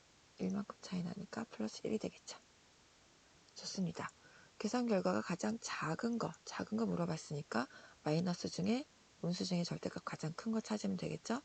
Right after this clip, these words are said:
플러스 일단 제외하고 마이너스 중에 절대값 큰 거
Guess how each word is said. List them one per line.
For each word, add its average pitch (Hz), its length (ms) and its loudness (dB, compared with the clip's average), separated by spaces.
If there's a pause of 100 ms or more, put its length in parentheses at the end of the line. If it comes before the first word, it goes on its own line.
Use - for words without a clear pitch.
(340)
플러스 214 380 0
일단 190 500 -2
제외하고 175 680 -2 (340)
마이너스 160 400 -2
중에 175 220 -2
절대값 - 520 -6
큰 220 220 -4
거 233 180 0